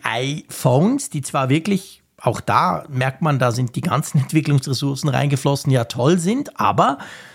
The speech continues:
wir haben ja schon oft über Preise diskutiert. Also ich meine, das ist auch eine Herausforderung in der jetzt aktuellen Zeit, die ja nicht besser wird in den nächsten paar Monaten.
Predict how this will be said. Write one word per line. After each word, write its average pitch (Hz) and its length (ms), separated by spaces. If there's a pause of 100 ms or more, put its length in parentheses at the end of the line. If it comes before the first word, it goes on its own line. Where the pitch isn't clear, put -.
(200)
wir 127 120
haben 131 80
ja 123 60
schon 123 200
oft - 280
über 170 180
Preise 170 380
diskutiert. 190 680
Also 143 180
ich 131 80
meine, 123 140
das 104 180
ist - 180
auch 87 160
eine 110 120
Herausforderung 147 720
in 240 260
der 190 180
jetzt 175 360
aktuellen 160 540
Zeit, 180 340
die 170 60
ja 143 60
nicht 143 140
besser 156 280
wird 160 160
in 165 100
den 156 100
nächsten 156 280
paar 156 140
Monaten. 156 500